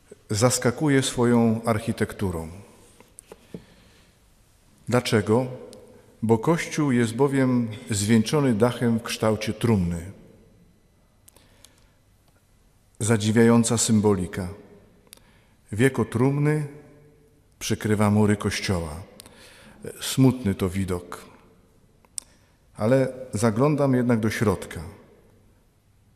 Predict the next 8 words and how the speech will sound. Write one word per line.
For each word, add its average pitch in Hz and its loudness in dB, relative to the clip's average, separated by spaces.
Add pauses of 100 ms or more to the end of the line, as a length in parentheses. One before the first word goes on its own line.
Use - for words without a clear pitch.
(760)
Jest 135 0
życie. 117 -4 (2500)
W - -12
tym 117 4
kościele, 120 0 (680)
tym 110 4
niby 120 2
trumnie, 117 4